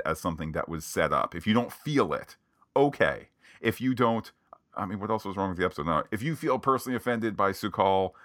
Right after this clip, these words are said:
I, I still contend, Pete, Su'Kal is meant to be a proxy of certain Star Trek fans with a certain mentality and,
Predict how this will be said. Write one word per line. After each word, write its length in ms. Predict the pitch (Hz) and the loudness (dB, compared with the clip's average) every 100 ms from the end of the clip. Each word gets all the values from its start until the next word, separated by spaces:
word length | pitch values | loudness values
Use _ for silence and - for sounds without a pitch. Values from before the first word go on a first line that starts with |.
| - | -6
I, 80 | - - - | -4 -2 -4
I 60 | |
still 220 | 101 113 | -2 -2
contend, 340 | 110 110 110 95 | -2 0 0 0
Pete, 180 | 90 85 | -4 -4
Su'Kal 580 | - - 87 87 87 | -8 2 4 4 4
is 320 | 90 90 78 - | 2 0 -2 -4
meant 200 | 90 95 | -4 -2
to 100 | - | -6
be 140 | 87 90 | -2 0
a 40 | |
proxy 640 | - 92 82 - 85 80 - | 4 4 4 -2 -4 -4 -4
of 280 | 80 76 - _ | -2 -2 -4 _
certain 380 | - 110 101 95 | -2 0 0 0
Star 200 | - 95 | 4 4
Trek 200 | - 82 | 2 -2
fans 260 | 87 82 80 | -2 -2 -2
with 140 | 80 | -10
a 40 | |
certain 240 | 80 101 87 | -2 -2 0
mentality 640 | 85 82 85 78 76 76 | -4 2 4 4 0 -2
and, 220 | 76 76 | -2 -6